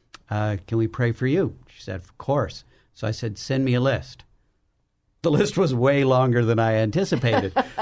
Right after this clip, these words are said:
Speaker 1: So I printed it off for my wife, and we sat down and prayed and prayed. And it was like, whoa, just one request wo-, gives me seven people to pray for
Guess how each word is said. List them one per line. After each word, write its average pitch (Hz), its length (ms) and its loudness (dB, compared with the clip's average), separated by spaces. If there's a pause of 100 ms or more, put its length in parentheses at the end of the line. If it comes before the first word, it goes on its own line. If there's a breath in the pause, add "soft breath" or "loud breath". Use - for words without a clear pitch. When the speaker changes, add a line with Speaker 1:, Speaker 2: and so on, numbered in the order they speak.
Speaker 1:
So - 280 2
I 156 120 4
printed 147 440 2
it 139 80 4
off 135 240 4
for 139 80 0
my 123 200 2
wife, 123 340 -2
and 110 160 -4
we 127 140 0
sat 127 320 0
down 113 240 2
and 107 160 -2
prayed 127 500 0
and 92 220 -4
prayed. 92 500 -6 (640)
And 110 160 -2
it 110 80 -4
was 107 240 -8
like, 98 240 -6
whoa, 107 680 -2
just 120 320 -4
one 143 680 0 (120)
request 127 760 0 (1040 soft breath)
wo-, 120 160 0
gives 123 380 -2
me 120 160 0
seven 147 600 0
people 131 340 -2
to 101 120 -6
pray 139 340 0
for 113 500 0